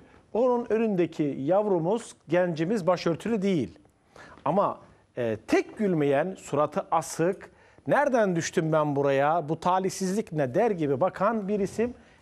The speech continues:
Engin Altay. İşte, e, fotoğrafın tamamına da baktığımız zaman herkes gülerken, gülücük dağıtırken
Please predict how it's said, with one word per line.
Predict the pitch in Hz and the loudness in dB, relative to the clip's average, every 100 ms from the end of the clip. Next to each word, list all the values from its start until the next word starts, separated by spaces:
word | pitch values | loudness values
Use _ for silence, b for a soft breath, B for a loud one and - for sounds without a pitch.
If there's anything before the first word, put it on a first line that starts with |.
| B | B
Engin | 160 170 151 196 | 0 0 2 2
Altay. | 190 185 175 127 95 B B B | 2 2 0 0 -2 B B B
İşte, | 147 - 185 127 - - - - | -8 -2 0 0 -6 -20 -20 -8
e, | 117 113 107 101 92 78 - - - - _ - - - - | -2 0 0 -2 -4 -6 -10 -14 -20 -20 _ -20 -20 -20 -18
fotoğrafın | - 131 170 165 196 | -6 -2 0 0 -2
tamamına | - 208 311 285 190 160 | 0 0 2 2 2 0
da | 139 | 0
baktığımız | 135 131 - 143 127 | 0 -2 -2 -2 -2
zaman | 135 165 233 220 B B - | 0 0 0 -4 B B -4
herkes | 262 262 240 208 185 - | 0 2 2 0 0 -2
gülerken, | 170 170 151 - 151 175 | 0 2 2 0 0 0
gülücük | 151 160 160 196 | 0 0 -2 -2
dağıtırken | 170 143 - 131 - 185 220 | 0 0 0 -6 0 0 0